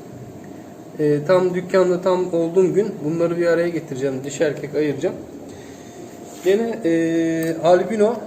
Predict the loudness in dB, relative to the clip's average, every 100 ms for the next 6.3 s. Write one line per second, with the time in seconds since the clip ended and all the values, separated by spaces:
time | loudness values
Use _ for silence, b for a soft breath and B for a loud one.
0 | -8 -6 -4 -2 -2 -2 -2 -2 -4 -14
1 | -16 -12 -6 -2 -2 0 -2 -2 -2 -4
2 | -6 -6 -2 2 4 2 2 4 6 6
3 | 6 4 -2 -4 -12 -16 -16 -18 B B
4 | B -16 -14 -8 -4 -2 -2 -4 -4 4
5 | 4 6 2 2 2 2 4 6 6 2
6 | 0 2